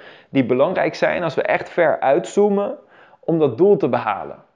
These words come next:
Hè, dus in, in mijn presentatie zijn dat bijvoorbeeld je mindset, je vaardigheden, eh, je publiek goed leren kennen en je bedrijf. Hè, je, je zaken in je bedrijf goed kunnen regelen.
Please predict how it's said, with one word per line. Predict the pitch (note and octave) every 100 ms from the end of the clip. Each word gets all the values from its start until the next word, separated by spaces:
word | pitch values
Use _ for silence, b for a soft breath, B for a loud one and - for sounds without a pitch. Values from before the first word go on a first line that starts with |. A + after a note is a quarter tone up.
| _ _ _
Hè, | C#3
dus | E3 -
in, | C#3+ C#3
in | D3+ C#3+
mijn | D#3
presentatie | D#3+ D3+ C3 A#2+ C#3 D#3+ E3 D#3+ D3 C3+
zijn | - - C3
dat | B2+
bijvoorbeeld | A2 A2+ C3 B2 A#2+ A#2+
je | A2
mindset, | A#2 C#3+ F#3 F3+ F3 D#3 D3+ -
je | G#2+ G#2+
vaardigheden, | - C3+ D3 D3 C3+ C3+ B2+ B2+ A#2 A#2 B B
eh, | - G2+
je | G#2
publiek | G#2+ B2 A2+ G3 -
goed | F#3 D#3+
leren | D3+ C3
kennen | B2 B2+ A#2+ A2 G#2+ b b
en | A#2+ A#2
je | A2
bedrijf. | G2+ A#2+ C3+ A2 F2 -
Hè, | - D#3
je, | D3 B2 A#2
je | A#2 A#2
zaken | A2+ B2+ B2+ B2+
in | A2+
je | A2
bedrijf | G#2+ A#2 G#2 A2
goed | - A2+
kunnen | A2 F#2+
regelen. | F2+ D#2 - - -